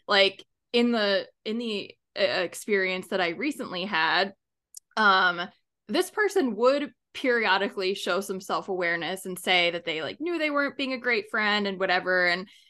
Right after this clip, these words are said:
me and our mutual friends would say, like, "Look, everybody deals with stuff. Like, we get it. We're here for you when you're ready." Like, we were kind of really trying to give them some, some space and some understanding and whatever.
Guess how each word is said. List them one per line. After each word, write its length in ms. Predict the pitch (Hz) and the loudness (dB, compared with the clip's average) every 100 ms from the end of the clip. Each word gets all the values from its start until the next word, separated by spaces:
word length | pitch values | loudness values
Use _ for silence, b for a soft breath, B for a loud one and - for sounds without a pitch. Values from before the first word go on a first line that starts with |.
| b - | b 0
me 240 | 233 294 | 2 2
and 80 | 294 | 0
our 140 | 262 233 | 0 -2
mutual 380 | 240 233 226 | -4 -6 -8
friends 400 | 226 339 320 240 | -2 0 2 0
would 120 | 226 214 | -4 -2
say, 220 | 302 269 | 0 2
like, 240 | 214 190 | 4 2
"Look, 280 | 269 320 302 - | 2 -2 -2 -4
everybody 300 | 302 320 277 | -8 -6 -6
deals 280 | 254 254 262 | -2 -2 -4
with 100 | 254 | -6
stuff. 340 | 247 233 233 | 0 0 0
Like, 200 | 226 196 - | -2 -4 -6
we 160 | 226 | -6
get 200 | 233 233 226 | -2 0 0
it. 320 | 226 220 - - | -2 -2 -4 -6
We're 160 | 202 | -4
here 200 | - 220 | -2 -2
for 140 | 214 233 | -4 -6
you 220 | 226 220 | -8 -6
when 140 | 220 | -4
you're 200 | 208 208 | 0 0
ready." 400 | 190 196 196 196 196 | 2 2 4 4 4
Like, 160 | 294 - | 0 -4
we 120 | 277 | -4
were 120 | 339 | -4
kind 220 | 339 262 | -2 -2
of 80 | 247 | -2
really 200 | 220 214 | -2 -2
trying 220 | 226 214 | -2 -4
to 60 | 196 | -4
give 200 | 185 180 | -6 -6
them 200 | 190 180 | -4 -6
some, 480 | 180 196 175 165 143 - | -6 -4 -4 -6 -12 -12
some 200 | 202 180 | -12 -12
space 560 | - - 311 262 254 | -12 -6 -4 -4 -6
and 120 | 214 | -10
some 160 | 202 180 | -10 -10
understanding 800 | 170 196 - 208 190 185 180 175 | -8 -10 -10 -6 -6 -4 -6 -6
and 140 | 160 | -10
whatever. 540 | 170 214 240 185 180 | -2 0 2 2 0